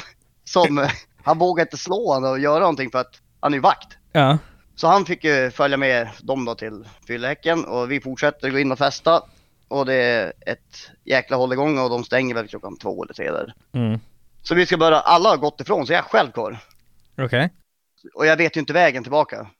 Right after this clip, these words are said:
Speaker 1: Så jag går efter vägen där och så till slut så hittar jag till, för jag frågar några vars, eh, det här hotellet låg och jag kom dit. Och då märker jag att en annan kille, han är ju, han är ju spårlöst försvunnen.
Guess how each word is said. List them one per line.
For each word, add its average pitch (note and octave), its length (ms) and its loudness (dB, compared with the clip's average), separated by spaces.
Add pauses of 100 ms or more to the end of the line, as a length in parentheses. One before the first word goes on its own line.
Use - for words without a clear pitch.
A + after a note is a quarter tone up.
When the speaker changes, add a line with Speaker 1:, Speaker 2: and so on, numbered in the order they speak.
(140)
Speaker 1:
Så - 160 -6
jag D3+ 140 2
går E3 260 2
efter C3+ 180 -2
vägen F3 340 2
där E3 180 4
och C#3+ 120 -2
så C#3 100 -16
till D3 180 -8
slut D#3 220 -8
så B2+ 80 -8
hittar C3 340 -6
jag D3 100 0
till, B2 180 -8
för B2+ 140 -6
jag A#2 100 -6
frågar B2+ 340 -6
några B2+ 300 -2
vars, A#2+ 280 -8
eh, G2+ 80 -12
det G#2 340 -16
här A2 60 -10
hotellet A#2 420 -6
låg B2+ 260 -2
och A#2 60 -2
jag A2+ 100 -4
kom A2+ 140 -6
dit. B2+ 320 -6 (500)
Och C3 120 2
då D#3+ 160 6
märker D#3 300 2
jag - 60 6
att - 80 -4
en C3+ 80 2
annan F3 240 4
kille, B2 240 -2
han D3 180 4
är C#3 40 0
ju, A#2 260 -4 (440)
han F3+ 120 2
är D#3+ 40 2
ju C3 60 -2
spårlöst C3+ 540 0
försvunnen. A#2+ 520 0